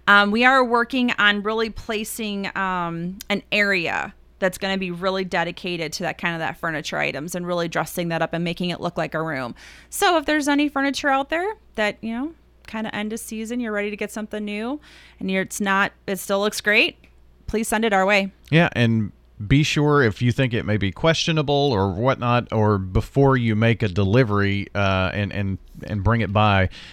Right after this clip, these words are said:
Speaker 2: maybe a photo, something like that, just so you
Speaker 1: Oh,
Speaker 2: can
Speaker 1: I would
Speaker 2: see.
Speaker 1: appreciate that. Yeah, you can call the store at six one five,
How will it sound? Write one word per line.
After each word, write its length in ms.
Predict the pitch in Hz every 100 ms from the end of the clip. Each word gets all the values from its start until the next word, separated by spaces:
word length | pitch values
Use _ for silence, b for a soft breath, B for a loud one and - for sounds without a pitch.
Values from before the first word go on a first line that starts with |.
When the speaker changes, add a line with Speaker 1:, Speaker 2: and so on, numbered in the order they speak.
| B -
Speaker 2:
maybe 260 | 123 131
a 80 | 120
photo, 640 | - 127 131 123 123 123
something 340 | 120 135 127 117
like 200 | 117 123
that, 220 | 117 107
just 200 | 107 -
so 220 | 113 107
you 80 | 107
Speaker 1:
Oh, 80 | -
Speaker 2:
can 20 |
Speaker 1:
I 80 | 262
would 80 | 262
Speaker 2:
see. 120 | 269
Speaker 1:
appreciate 460 | 104 254 - 226 214
that. 280 | 180 170 -
Yeah, 200 | 254 214
you 180 | 220 269
can 160 | 349 370
call 240 | - 294
the 80 | 320
store 400 | - 269 240 240 214
at 180 | 208
six 340 | - 226 - -
one 200 | 294 330
five, 560 | 294 226 202 190 208